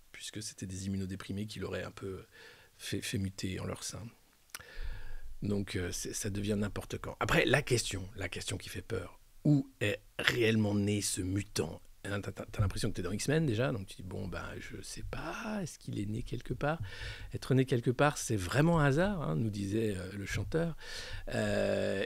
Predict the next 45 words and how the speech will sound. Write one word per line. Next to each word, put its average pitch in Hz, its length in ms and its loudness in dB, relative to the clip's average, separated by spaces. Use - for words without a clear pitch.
et 117 100 2
donc, 120 320 0
euh, 104 680 2
est-ce 104 140 -2
que - 80 -4
c'était 113 320 -2
sur 107 160 -2
les 101 80 -2
trottoirs, 104 440 -2
euh, 98 140 0
de 95 120 0
Manille, 104 580 4
euh, 98 180 2
de 95 120 0
Rio, 98 320 0
ou, 110 380 4
ou 135 200 4
de, 113 300 2
de, 98 260 2
de, - 20 0
<laughs> - 0 -
de, - 840 2
de - 680 -2
je - 220 -2
sais - 240 -2
pas 107 180 2
où ? - 60 2
Alors, 123 80 4
je 151 80 2
sais 160 120 2
pas 233 140 0
ce - 80 -6
que 175 140 2
j'ai 131 140 2
ce - 140 -4
matin, 113 380 -4
je 113 140 0
n'arrive 170 380 0
pas 127 360 0
à 101 420 -2
faire 156 240 -2
bouger 139 300 0
mes 147 120 0
petits, 175 580 -2
euh, 127 180 2